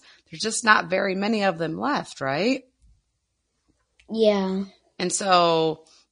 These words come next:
Speaker 1: it's our job to try to protect them so they can live 'cause they're so cool.
Speaker 2: Mm-hmm.
Speaker 1: What do these rhinos eat?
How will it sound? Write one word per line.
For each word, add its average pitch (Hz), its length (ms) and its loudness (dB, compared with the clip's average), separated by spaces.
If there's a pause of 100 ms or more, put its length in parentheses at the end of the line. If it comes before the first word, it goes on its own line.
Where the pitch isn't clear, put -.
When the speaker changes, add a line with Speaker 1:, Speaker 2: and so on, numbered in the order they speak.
Speaker 1:
it's - 160 -6
our 262 180 6
job 165 300 4
to 156 100 -14
try 175 220 2
to 165 60 2
protect - 500 -4
them 127 380 -8 (100)
so - 200 -12
they 156 140 -6
can 143 200 -10
live 202 280 -2
'cause 143 140 -14
they're 151 100 -8
so 156 300 -2
cool. - 540 -10 (1400)
Speaker 2:
Mm-hmm. 214 540 0 (760)
Speaker 1:
What 262 180 0
do 349 120 2
these 339 220 2
rhinos 247 460 4
eat? 190 400 -6